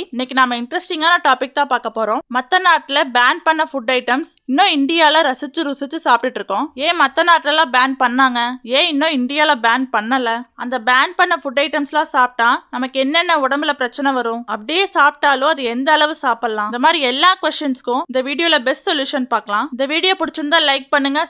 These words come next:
சப்ஸ்கிரைப் பண்ணுங்க, ஷேர் பண்ணுங்க, மறக்காம பெல் ஐகானை கிளிக் பண்ணிடுங்க. ஃபர்ஸ்ட் ஃபுட் ஐட்டம், ஒரு பாப்புலரான ஸ்ட்ரீட் ஃபுட் பானிபூரி. குழந்தைகள்லேருந்து பெரியவங்க வரைக்கும் இதை சாப்பிடாத ஆளே இல்ல. எல்லாருக்கும் ஒரு ஃபேவரட் ஸ்நாக்ஸா இருக்கு. பானிபூரியை பத்தி சொல்றதுக்கு முன்னாடி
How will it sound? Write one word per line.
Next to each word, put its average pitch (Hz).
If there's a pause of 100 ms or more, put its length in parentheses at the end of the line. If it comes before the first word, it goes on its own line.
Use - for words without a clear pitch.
சப்ஸ்கிரைப் 302
பண்ணுங்க, 262 (120)
ஷேர் -
பண்ணுங்க, 247 (160)
மறக்காம 320
பெல் 302
ஐகானை 285
கிளிக் 269
பண்ணிடுங்க. 196 (840)
ஃபர்ஸ்ட் 339
ஃபுட் 294
ஐட்டம், 269 (340)
ஒரு 262 (120)
பாப்புலரான 311
ஸ்ட்ரீட் 302
ஃபுட் 330 (220)
பானிபூரி. 247 (440)
குழந்தைகள்லேருந்து 302 (100)
பெரியவங்க 277
வரைக்கும் 269
இதை 294
சாப்பிடாத 262 (120)
ஆளே 226 (100)
இல்ல. 208 (320)
எல்லாருக்கும் 330
ஒரு 320
ஃபேவரட் 311
ஸ்நாக்ஸா 269
இருக்கு. 196 (240)
பானிபூரியை 320
பத்தி 285 (100)
சொல்றதுக்கு 269
முன்னாடி 254